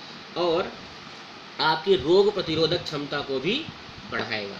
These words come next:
तो अगर आपकी बॉडी के अंदर, आपकी बॉडी अल्कलाइन है तो आपके बॉडी के अंदर कोई भी रोग नहीं आएगा। अगर इसका टीडीएस हम पैंसठ से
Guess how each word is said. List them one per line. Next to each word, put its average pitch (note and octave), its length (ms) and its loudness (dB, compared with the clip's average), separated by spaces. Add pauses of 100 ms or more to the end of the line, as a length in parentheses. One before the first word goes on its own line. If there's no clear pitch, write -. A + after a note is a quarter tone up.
(460)
तो C3+ 60 -2
अगर F3 220 4
आपकी G3 280 4
बॉडी F#3 300 6
के G3 80 4
अंदर, G3 220 4
आपकी F3 320 2
बॉडी F3+ 280 4
अल्कलाइन F3+ 320 4
है G3+ 140 8 (380)
तो D3 80 -2
आपके D#3 400 2 (380)
बॉडी D3+ 240 2
के D3+ 80 -2
अंदर C#3 180 -2
कोई C#3 180 -2
भी C#3 80 0
रोग B3+ 300 4 (380)
नहीं D3+ 280 0
आएगा। G2+ 360 -6 (720)
अगर - 200 4
इसका A3+ 200 2
टीडीएस A3+ 440 2
हम G#3+ 180 0 (180)
पैंसठ G3 340 6
से G#3 320 2